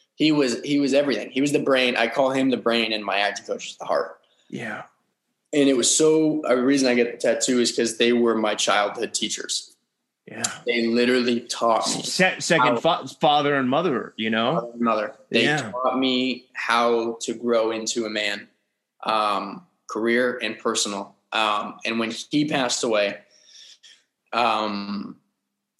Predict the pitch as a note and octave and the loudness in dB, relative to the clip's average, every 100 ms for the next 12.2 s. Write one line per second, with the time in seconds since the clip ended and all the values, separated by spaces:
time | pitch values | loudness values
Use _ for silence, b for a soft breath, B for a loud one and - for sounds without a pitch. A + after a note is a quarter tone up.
0 | - _ A#2 A#2 A2 A2 G2 G2+ F#2+ E2+ | -16 _ -2 0 0 -4 -4 -4 -6 -12
1 | - - _ _ - B2+ D#3 D3+ D3 C3+ | -14 -20 _ _ -2 0 2 2 2 2
2 | B2+ A2+ G#2 G#2 C2+ B1 - _ _ _ | 2 0 -2 -2 -4 -8 -16 _ _ _
3 | _ _ C3 C3 C#3+ C#3+ C3+ A2+ A#2+ A#2 | _ _ 0 2 2 2 2 2 4 4
4 | A2+ A2 G#2+ - - - - _ _ _ | 4 2 0 -2 -2 -6 -12 _ _ _
5 | - A2 A#2 A#2 A2 A2+ G#2+ G2+ - F#2+ | -2 0 2 2 2 0 -2 -4 -2 -2
6 | E2 - - - _ _ _ - - E2 | -2 -6 -6 -8 _ _ _ -6 -4 -4
7 | - - _ _ _ _ A#2 B2 C#3 C3+ | -6 -8 _ _ _ _ 0 4 4 4
8 | B2+ B2 A#2+ - A2 G#2+ - - D#3 D#3+ | 2 2 0 -2 -2 -2 0 -2 2 2
9 | C3 G#2 G#2 - _ - A2 A#2 B2+ C3 | 2 0 -4 -8 _ -4 0 2 2 2
10 | A#2+ G#2+ G2 F#2+ G#2+ A2+ A2+ A#2+ B2 A#2 | 2 0 -2 -4 0 2 2 2 2 2
11 | - A#2 G#2+ G2 - G#2+ G#2+ A2 A#2 G#2+ | 2 2 4 2 0 -2 2 2 2 0
12 | F2+ - | -4 -10